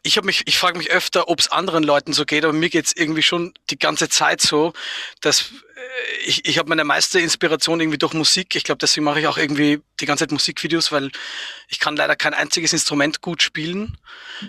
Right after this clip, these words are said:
Ich kann überhaupt keinen Song komponieren oder irgendwas, aber ich könnt's gern und deswegen, glaub ich, umgebe ich mich dann mit Musikern und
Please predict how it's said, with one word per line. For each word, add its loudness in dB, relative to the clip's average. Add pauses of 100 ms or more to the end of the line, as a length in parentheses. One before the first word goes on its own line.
Ich -4
kann -2
überhaupt 0
keinen 0
Song 0
komponieren -2
oder 2
irgendwas, 2
aber -2
ich -4
könnt's 2
gern 2
und -4
deswegen, 0
glaub -2
ich, -8 (220)
umgebe -2
ich 0
mich 0
dann 0
mit -6
Musikern 0
und -2